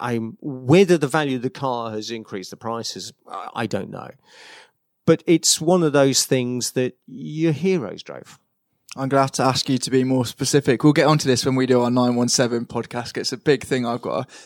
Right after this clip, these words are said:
Speaker 2: bear. But when you say a nine one seven, which one? A K, a Langheck, a thirty?
Speaker 1: No, a Wire. A Wire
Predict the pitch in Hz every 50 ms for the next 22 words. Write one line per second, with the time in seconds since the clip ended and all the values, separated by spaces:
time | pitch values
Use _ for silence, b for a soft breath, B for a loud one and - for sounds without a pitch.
0 | B _ - 135 127 120 117 - 131 147 180 185 180 165 - 175 160 156 156 151
1 | 151 143 143 143 139 139 - 131 120 120 123 120 117 117 113 - _ _ _ -
2 | 147 151 - - - 139 120 120 120 117 120 - - 127 127 - 175 170 160 156
3 | 151 151 139 131 147 165 156 147 151 147 147 143 143 139 135 120 - 165 151 151
4 | 147 143 - 156 139 139 127 123 127 - 151 131 117 113 110 107 104 104 107 -
5 | _ _ _ _ _ - - - - 135 117 120 131 123 123 123 123 123 117